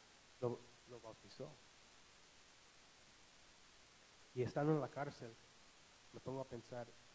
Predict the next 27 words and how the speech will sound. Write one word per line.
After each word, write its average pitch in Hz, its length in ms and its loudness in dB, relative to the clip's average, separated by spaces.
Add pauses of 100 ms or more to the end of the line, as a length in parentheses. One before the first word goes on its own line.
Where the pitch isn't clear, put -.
(300)
¿qué 135 80 6
es 139 80 6
lo 160 100 2
que - 60 -8
estaba 135 240 -2
pensando 117 480 -4
Juan 120 220 -2
en 110 60 -8
ese, - 180 -12 (100)
en 117 80 -6
ese 110 160 -8
momento? 107 460 -12 (1300)
Y 135 40 -8
para 135 160 8
muchos 143 240 10
de 143 60 2
nosotros 135 320 2
decimos, 113 340 -6
"Ah, 127 320 6
es 120 100 -2
que 113 180 0
él 107 120 -2
dudó". 107 360 -2 (840)
Tuvo 120 180 12
duda 135 300 10
desde 117 300 2
que, 110 260 0